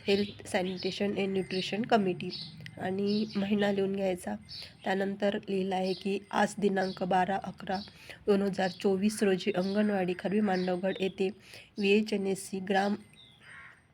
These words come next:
आरोग्य पोषण पाणी पुरवठा स्वच्छ-, स्वच्छता समितीची मासिक सभा घेण्यात आली. सभेमध्ये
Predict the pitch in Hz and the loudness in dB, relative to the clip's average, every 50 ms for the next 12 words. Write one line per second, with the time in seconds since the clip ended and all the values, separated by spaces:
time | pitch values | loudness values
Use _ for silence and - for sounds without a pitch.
0 | _ _ _ _ - - - - - - 208 208 208 208 196 180 208 202 202 208 | _ _ _ _ -20 -20 -20 -10 -2 0 2 2 2 2 0 2 0 0 2 2
1 | 202 196 - - 208 208 214 - 196 190 196 196 196 - 202 202 196 196 - 196 | 0 0 0 -2 -2 -2 0 0 0 0 0 -2 -2 -2 -2 -2 -2 -2 -2 -2
2 | 190 - - 202 185 185 - - 190 - - - - - - - 202 196 202 - | -2 -2 -4 -4 -4 -4 -6 -8 -8 -8 -10 -18 -16 -8 -2 -2 -2 -2 -2 -4
3 | 202 196 202 208 214 214 - 202 208 202 196 - 208 180 - - 202 202 202 - | -4 0 0 0 0 2 0 0 0 0 -2 -2 -4 -4 -2 -2 -2 -2 -2 -4
4 | - - - - - - - 214 208 202 208 - 214 214 - - 208 190 185 185 | -10 -18 -18 -18 -10 -2 2 4 4 4 2 0 -2 -2 -2 -4 -2 0 2 0
5 | 196 196 190 190 185 190 202 214 - 220 220 196 185 185 170 - - - - - | 0 0 -2 -2 0 0 0 0 2 4 4 4 2 0 -4 -6 -12 -18 -18 -18
6 | - - - - - 214 202 196 226 247 233 220 202 185 202 202 | -18 -16 -10 -2 2 2 2 4 4 4 4 4 4 4 2 0